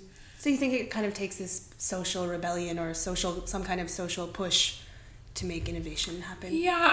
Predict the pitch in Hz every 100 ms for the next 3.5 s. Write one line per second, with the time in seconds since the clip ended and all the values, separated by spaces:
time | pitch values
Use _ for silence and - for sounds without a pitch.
0 | 302 294 370 392 294 294 285 349 302 -
1 | - - 277 349 311 226 220 - 233 247
2 | 226 202 190 175 170 170 - - - -
3 | - 190 170 160 156